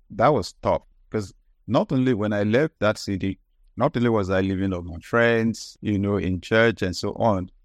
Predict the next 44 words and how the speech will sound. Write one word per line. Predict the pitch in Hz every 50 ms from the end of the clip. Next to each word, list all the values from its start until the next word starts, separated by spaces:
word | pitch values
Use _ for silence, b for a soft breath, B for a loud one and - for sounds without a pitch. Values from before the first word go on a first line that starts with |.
| _ -
I | - 92
was | 101 98 107
also | 113 120 123 123
living | 117 113 110 113 113
with | 110 101 98
my |
parents, | 95 _ - - 202 160 104 76 71 - - - - _ _ -
you | - 92
know, | 95 98
because | 104 98 95 - 104 98 92
at | 90 87 85
that | 87 95 95 - -
time, | 117 120 120 101 85 87 92 - -
I | - 87
was | 87 87
still | - 113
living | 107 101 92 98 98 90
with | 87 85
my | 85 82 82 _ -
parents | 113 107 110 107 104 104 101 - - - -
and | - 85 87 - -
all | 98 92 95 98
that. | 113 120 104 85 - _ _ _ - - _ _ -
But | 120 123 110 - _ _ - -
I'm | 110 131 135 131
grateful | 123 143 170 180 - - 190 147 107
for | - - 95
the | 90 90 92
experience | 87 85 - - - 127 123 117 98 87 95 95 -
because | - - 85 - - 98 98 92 92 - -
I | 73
was | 87 87 -
posted | - - 123 - - 131 131 123
into | 127 117 - 123 117
a |
new | 101 104 113 123
city, | 123 - - 120 104 117
the, | 110 98 107 110 87 - _ _ -
actually | - 123 127 _ - - 135 123 123 120 117 _ _ _ _ -
the | 95
largest | 95 95 104 110 127 131 135 143 139 -
city | - - - 196 185 - - - - - - -
in | 107 104
Nigeria, | 107 107 107 101 98 107 101 92 82 82